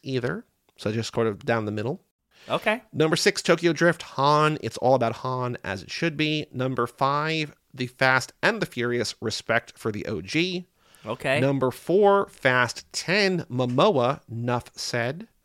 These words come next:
Speaker 2: Momoa's
Speaker 1: Number
Speaker 2: great,
Speaker 1: three,
Speaker 2: yeah.
Speaker 1: Furious Seven, I know I'm being emotionally manipulated, and I'm here for it.
Speaker 2: Totally
Speaker 1: Number
Speaker 2: fair.
Speaker 1: two, Furious Six, a near perfect film. And number one, Fast Five, he simply says,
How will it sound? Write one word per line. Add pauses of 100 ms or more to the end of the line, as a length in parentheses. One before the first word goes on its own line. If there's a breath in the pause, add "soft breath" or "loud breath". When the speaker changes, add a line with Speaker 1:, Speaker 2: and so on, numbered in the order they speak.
(300 loud breath)
Speaker 2:
Momoa's (220)
Speaker 1:
Number
Speaker 2:
great,
Speaker 1:
three, (200)
Speaker 2:
yeah. (280)
Speaker 1:
Furious
Seven,
I
know
I'm
being
emotionally
manipulated, (280)
and
I'm
here
for
it. (640 soft breath)
Speaker 2:
Totally
Speaker 1:
Number
Speaker 2:
fair.
Speaker 1:
two,
Furious
Six,
a
near
perfect
film.
And
number
one,
Fast
Five,
he
simply
says,